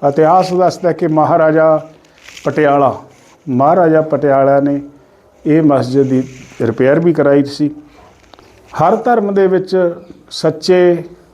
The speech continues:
ਔਰ ਸੁੱਚੇ ਇਨਸਾਨ ਬੈਠੇ ਨੇ। ਕੋਈ ਵੀ ਧਰਮ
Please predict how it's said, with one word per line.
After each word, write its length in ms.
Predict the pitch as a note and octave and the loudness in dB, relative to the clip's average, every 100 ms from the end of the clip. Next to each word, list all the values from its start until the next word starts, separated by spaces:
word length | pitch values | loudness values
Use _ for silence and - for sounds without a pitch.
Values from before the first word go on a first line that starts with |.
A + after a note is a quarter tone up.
| _ | _
ਔਰ 120 | D#3 D#3 | -4 -2
ਸੁੱਚੇ 380 | - E3+ F3 F3+ | -2 -2 2 2
ਇਨਸਾਨ 520 | F3 D3 D#3 C#3 C#3 | 2 -2 0 0 2
ਬੈਠੇ 340 | B2 A#2 D#3+ | 0 -2 -2
ਨੇ। 140 | D#3 D#3 D#3 - - _ _ - _ - | -2 -4 -6 -18 -20 _ _ -20 _ -4
ਕੋਈ 240 | E3 E3+ G#3+ | 0 2 2
ਵੀ 160 | A3 | 2
ਧਰਮ 500 | G#3 G#3+ E3+ E3 E3 | 0 2 2 0 -2